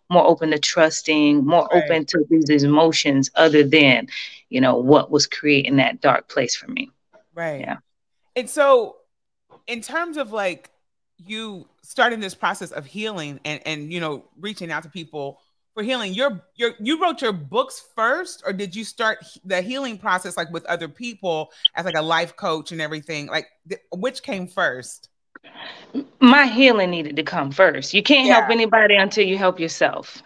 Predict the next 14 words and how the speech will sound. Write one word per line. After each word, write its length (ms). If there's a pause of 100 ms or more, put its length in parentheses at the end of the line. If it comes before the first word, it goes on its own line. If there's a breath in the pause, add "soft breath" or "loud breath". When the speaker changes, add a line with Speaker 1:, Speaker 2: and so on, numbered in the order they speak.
Speaker 1:
you 200
know? 360
Speaker 2:
Right. 100
Speaker 1:
And 280
so 640
my 640
books, 640 (460)
writing 480
those 260
books, 500 (360 loud breath)
realizing 960
that, 360
you 160
know, 540